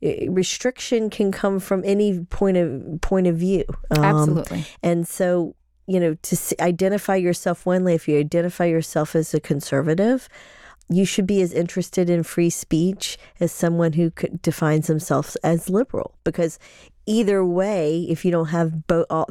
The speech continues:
Speaker 1: those points of view and then whatever new points come in, in different directions that don't fit that little, you know, we, we've created this little two idea system, and we know there's a lot, many, many more, but we, we limit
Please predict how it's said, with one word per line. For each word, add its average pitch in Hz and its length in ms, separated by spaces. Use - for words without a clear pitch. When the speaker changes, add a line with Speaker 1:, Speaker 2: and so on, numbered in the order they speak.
Speaker 1:
those 170 260
points 170 320
of 160 60
view 165 260
and 156 120
then 160 120
whatever 160 320
new 165 180
points 151 440
come 147 260
in, 160 180
in 196 120
different 156 300
directions 165 760
that 160 140
don't 160 200
fit - 280
that - 180
little, 190 500
you 196 80
know, 170 100
we, 160 180
we've 175 360
created 180 420
this 170 180
little 165 240
two 180 280
idea 156 400
system, 151 440
and 156 140
we 151 80
know 156 220
there's 151 200
a 151 60
lot, 151 280
many, 165 500
many 156 260
more, 165 420
but 170 200
we, 185 200
we 196 240
limit 190 520